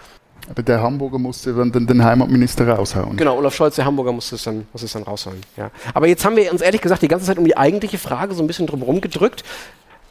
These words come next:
Speaker 2: Sagt doch mal, würdet ihr von euch sagen, dass ihr eine Heimat habt und was macht eure,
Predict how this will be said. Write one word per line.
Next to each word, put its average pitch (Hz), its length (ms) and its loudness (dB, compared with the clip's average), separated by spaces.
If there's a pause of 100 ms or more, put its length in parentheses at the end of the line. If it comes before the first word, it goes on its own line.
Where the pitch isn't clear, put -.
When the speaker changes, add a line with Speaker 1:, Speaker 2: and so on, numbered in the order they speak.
(380)
Speaker 2:
Sagt 151 280 0
doch 170 60 -4
mal, 165 220 2 (600)
würdet 170 340 0
ihr 180 80 4
von 214 160 2
euch 185 160 0
sagen, 170 280 2
dass 165 140 0
ihr 165 80 6
eine 143 140 4
Heimat 131 420 0
habt - 240 -4
und 151 160 -2
was - 220 -2
macht 147 240 -2
eure, 131 220 -4